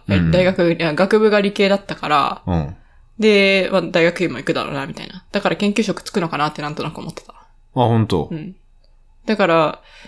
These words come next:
Speaker 2: 高校の時点では考えてはいなかったけど、まあ、
Speaker 1: うん。
Speaker 2: 普通にその理系の学部に進んだら、まあ、結構みんな研究職に就くことは考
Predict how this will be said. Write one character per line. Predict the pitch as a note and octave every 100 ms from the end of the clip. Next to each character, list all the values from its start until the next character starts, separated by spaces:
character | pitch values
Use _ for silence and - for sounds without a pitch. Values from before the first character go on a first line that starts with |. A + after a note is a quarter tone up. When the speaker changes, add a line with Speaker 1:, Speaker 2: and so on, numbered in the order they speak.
| - -
Speaker 2:
高 | B3 B3+
校 | B3+ C4+ C4+
の | C4
時 | B3+
点 | B3 G3+
で | E3
は | D#3+
考 | G#3 G3+ A3
え |
て | G#3+ D#3+ D#3
は | -
い | D#3
な | F#3
か | E3
っ | -
た | -
け | D#3
ど、 | D3 -
ま | E3
あ、 |
Speaker 1:
う |
ん。 | G#3
Speaker 2:
普 |
通 | F3 C#4
に | C4+ B3+ -
そ | A3
の | G3+ F#3+ F#3
理 | F#3 G3+
系 | - C4+ C4 B3+ B3+
の | B3+ A#3+
学 | A3+ A3+
部 | A3+
に | A#3+
進 | A#3+ - A#3
ん | A#3
だ | A#3
ら、 | D3+ D3 - -
ま | E3
あ、 |
結 | C4 B3+
構 | D#3+
み | D#3+ F3
ん |
な | F#3+ G3
研 | G3 G3
究 | G#3+
職 | - -
に | D#3
就 | -
く | -
こ | F3 D#3+
と |
は | -
考 | -